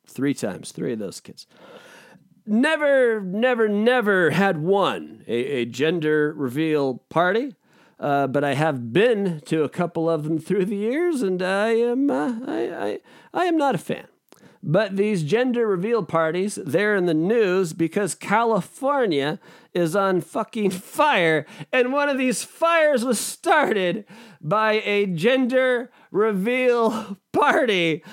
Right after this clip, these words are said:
uh, gone wrong. Uh, wh-, wh-, where do you want me to put the pyrotechnic? How about right in the middle of a, of a tall, dry grass field?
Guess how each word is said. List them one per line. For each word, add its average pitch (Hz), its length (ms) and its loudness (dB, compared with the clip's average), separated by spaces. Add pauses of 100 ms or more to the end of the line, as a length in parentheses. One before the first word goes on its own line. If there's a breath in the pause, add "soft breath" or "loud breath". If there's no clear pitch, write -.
(280 loud breath)
uh, 170 460 0 (240)
gone 254 340 4
wrong. 220 760 0 (100)
Uh, 170 300 -6 (1600 soft breath)
wh-, 214 300 -18 (160)
wh-, 214 400 -4
where 277 400 0
do 311 60 -4
you 285 180 -2
want 277 300 -2
me 262 120 -2
to 220 100 -2
put 247 320 -4
the 185 360 -2
pyrotechnic? 214 1000 0 (1800 soft breath)
How 254 220 2
about 240 420 -2
right 233 300 0
in 214 80 -6
the 214 80 0
middle 233 420 0
of 214 160 -2
a, 196 60 -2
of 190 260 -4
a 175 60 -4
tall, 240 460 2
dry 226 420 2
grass 214 460 0
field? 247 480 0